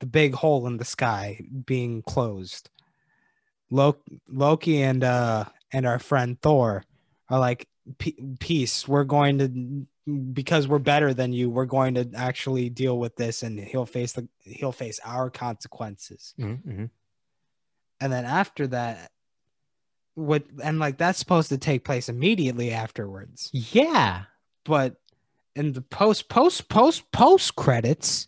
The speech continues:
Speaker 2: I think there's only, sure.
Speaker 1: we see shawarmas
Speaker 2: Yeah, wouldn't
Speaker 1: with
Speaker 2: Loki be
Speaker 1: all
Speaker 2: there?
Speaker 1: the main characters.
Speaker 2: Wouldn't Loki be there?
Speaker 1: Without Loki.
Speaker 2: Wow.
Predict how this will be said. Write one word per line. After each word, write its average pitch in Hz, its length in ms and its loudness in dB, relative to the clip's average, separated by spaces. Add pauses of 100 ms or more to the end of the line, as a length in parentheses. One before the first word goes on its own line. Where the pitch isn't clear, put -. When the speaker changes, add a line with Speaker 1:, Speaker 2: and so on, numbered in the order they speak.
(100)
Speaker 2:
I - 40 -20
think 113 140 -6
there's 117 120 -2
only, 98 260 -4 (400)
sure. 92 280 -14 (1500)
Speaker 1:
we 226 160 8
see - 300 4
shawarmas - 1040 2 (200)
Speaker 2:
Yeah, 277 160 10
wouldn't 302 300 8
Speaker 1:
with 240 100 8
Speaker 2:
Loki 190 380 10
be 294 100 8
Speaker 1:
all 427 240 12
Speaker 2:
there? 311 100 10
Speaker 1:
the 226 100 10
main 175 260 8
characters. 123 920 2 (220)
Speaker 2:
Wouldn't 294 220 4
Loki 196 500 4
be 262 180 4
there? 381 300 0 (600)
Speaker 1:
Without 143 640 2
Loki. 349 520 0 (260)
Speaker 2:
Wow. - 300 -18